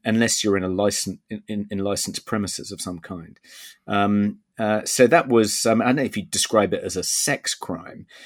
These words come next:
but, um, it was certainly, it's certainly, I think it's the, it's a, it's a crime that could, I think, see you end up on the sex offenders register. Um, uh, y-, y-, you know, I mean, he, he, of course, he wasn't exposing himself to little girls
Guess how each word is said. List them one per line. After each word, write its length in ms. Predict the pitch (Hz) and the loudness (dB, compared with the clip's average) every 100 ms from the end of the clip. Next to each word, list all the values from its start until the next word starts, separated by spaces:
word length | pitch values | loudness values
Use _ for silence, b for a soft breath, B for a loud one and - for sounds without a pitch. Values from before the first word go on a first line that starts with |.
| B - | B -12
but, 500 | 95 104 101 - - - | 2 4 4 2 -4 -2
um, 520 | 104 101 104 101 104 - | 0 2 4 2 0 -2
it 120 | 113 | 0
was 160 | 123 - | 2 4
certainly, 440 | 143 117 104 101 | 4 4 2 0
it's 200 | - - | 0 0
certainly, 340 | 143 113 110 - | 2 2 0 0
I 60 | 123 | -2
think 160 | 196 | -2
it's 100 | 139 | -4
the, 180 | - 123 - | -6 -6 -4
it's 200 | 139 - | -2 0
a, 60 | - | 2
it's 140 | 131 | 2
a 60 | 131 | 2
crime 500 | - - 170 160 120 | 0 2 4 6 6
that 260 | 110 - - | 4 0 -6
could, 240 | - 135 | 0 2
I 120 | 98 | 2
think, 320 | - 107 95 | 2 -2 -2
see 180 | - 117 | -2 -2
you 220 | 104 101 | 2 2
end 180 | 98 98 | 0 0
up 200 | 98 90 107 | 0 -2 -4
on 140 | 95 | -6
the 60 | 87 | -4
sex 300 | - - - | -4 -4 -8
offenders 480 | - 98 90 85 | -8 -6 -6 -10
register. 640 | - - - 95 - - - _ B B B B B | -6 -6 -6 -8 -14 -16 -20 _ B B B B B
Um, 600 | 107 107 107 107 107 110 | 0 2 4 4 2 -2
uh, 300 | 117 110 113 - _ - | -2 0 0 -2 _ -10
y-, 140 | 127 - | -10 -8
y-, 100 | - | -6
you 180 | 147 107 | -4 -4
know, 100 | 95 | -2
I 60 | |
mean, 140 | 101 226 | -2 -2
he, 360 | - - 127 135 | -4 -8 -8 -6
he, 60 | 107 | -8
of 80 | |
course, 180 | - - | -8 -8
he 80 | 104 | -4
wasn't 320 | 107 - 87 | -4 -4 -8
exposing 420 | 92 - 92 90 | -8 -2 -2 -2
himself 480 | 90 90 101 92 - | -8 -6 -4 -4 -8
to 280 | - 95 95 - B B B - | -4 -2 -2 -6 B B B -4
little 260 | 104 101 | -2 -2
girls 580 | 90 101 92 95 95 | 2 2 2 -2 -10